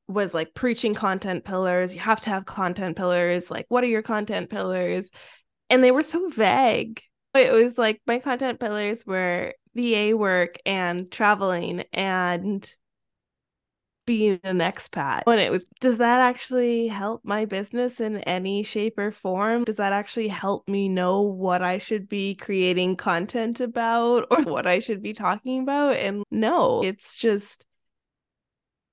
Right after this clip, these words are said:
it's the same as, like, the niching conversation. Like, there's so many things that get thrown at us as we're new business owners. And it's like, when you actually stop and think, it's, this doesn't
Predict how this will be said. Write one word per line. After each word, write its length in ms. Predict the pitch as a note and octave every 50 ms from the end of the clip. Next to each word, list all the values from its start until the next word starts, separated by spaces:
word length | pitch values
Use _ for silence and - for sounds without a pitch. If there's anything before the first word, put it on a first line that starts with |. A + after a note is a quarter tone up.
| _ _ _ _ -
it's 120 | B3+ A#3
the 100 | C4 B3+
same 280 | B3 - C4+ C4+ C4 B3+
as, 140 | B3 A3
like, 260 | A3+ A3+ G#3+ G#3 G3+ G3+
the 120 | G#3+ G#3+
niching 500 | A#3 A#3 A#3+ B3+ B3 - - A3 G#3+ A3
conversation. 800 | - G#3 F#3+ F3 E3+ F3 F3+ - F3+ F3 F3 E3+ - D#3+ D#3 E3+
Like, 100 | F#3 -
there's 160 | G#3 A3 G#3
so 140 | - C4 B3+
many 220 | B3+ B3+ B3+ B3
things 420 | A#3+ - A3+ G#3+ G#3+ G#3+ A3+ A3 -
that 420 | G3+ E3+ D#3+ D#3 D#3 - - - - _ _ _ _ _ _ _ _ _
get 240 | - G#3+ - - -
thrown 380 | - - B3 A3 G#3+ A3+ A3+
at 260 | G#3+ G3+ F3+ F3 E3
us 400 | B2+ E2 C#2 C#2+ G2 G3 - -
as 240 | - - F3 F3+ G3
we're 120 | F#3+ F#3+ F#3+
new 200 | F#3+ F#3+ F#3+ G3
business 480 | F#3+ G3+ G3 G3+ G3 F#3+ F#3+ F3+ -
owners. 520 | - - G2+ E2+ G2 - - F#2 B2 F#3+ -
And 220 | - - F#3 F#3
it's 220 | F3+ F3+ F3+ -
like, 140 | - F3 F3+
when 140 | F#3 F#3 F#3
you 100 | F#3 F3
actually 300 | F3 F3+ - - - G#3+
stop 280 | - - F#3 F#3 F3+ -
and 140 | D#3+ F#3
think, 260 | - G3 G#3 G#3+ - F3
it's, 140 | F3 -
this 140 | - G#3 -
doesn't 420 | - A#3 A#3 B3 C#4+ E4+ D4+ -